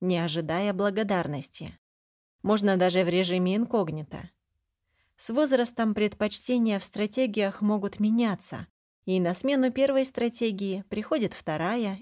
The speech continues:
и третья. Идеально, если у вас сочетание, синергия всех трех стратегий. Но чтобы эффективно управлять радостью, нужно научиться избавляться от негативных эмоций,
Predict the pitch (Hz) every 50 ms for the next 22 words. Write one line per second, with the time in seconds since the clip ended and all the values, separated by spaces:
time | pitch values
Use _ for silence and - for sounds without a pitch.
0 | - - 269 269 - 156 147 143 127 - - - - - 196 _ _ _ _ _
1 | _ _ _ _ _ _ _ _ _ _ - - 196 175 160 180 165 269 330 320
2 | 254 185 165 160 180 185 - 208 196 196 208 214 262 285 285 - - - 202 208
3 | - 220 - 247 285 285 240 185 156 143 170 175 - - - 202 185 196 226 262
4 | 277 202 196 165 151 160 - - - 254 262 262 - - 185 180 185 180 - -
5 | - 196 202 202 - 180 156 143 147 - 175 175 - _ _ _ _ _ _ _
6 | _ _ _ _ _ - 180 185 180 175 175 - - - 180 165 160 180 180 -
7 | - 202 185 - 220 - - - 196 175 156 165 165 156 156 147 - 175 160 160
8 | 156 147 147 - - 160 208 294 262 208 170 - - - 165 - - _ _ _
9 | _ _ _ - 208 240 330 330 - 233 220 202 180 170 175 180 - - 269 262
10 | - - 220 - - 196 170 160 165 160 156 185 226 254 254 - - 214 202 -
11 | - 196 196 - 202 196 185 165 175 170 - - 196 175 190 190 180 - 220 220
12 | 220 196 135 - - - 139 165 160